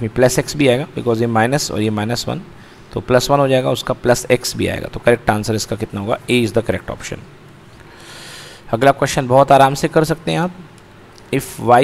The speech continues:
is equal to log sec E X की पावर x, X square है, तो आपको differentiation chain rule से कर दीजिए,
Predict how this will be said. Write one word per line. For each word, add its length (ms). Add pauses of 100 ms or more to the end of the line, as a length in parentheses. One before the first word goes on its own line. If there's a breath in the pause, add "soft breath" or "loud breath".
is 140
equal 280
to 80
log 360 (340)
sec 180 (320)
E 200
X 260
की 160
पावर 420
x, 280
X 180
square 320
है, 60
तो 100
आपको 160
differentiation 680
chain 240
rule 160
से 120
कर 160
दीजिए, 260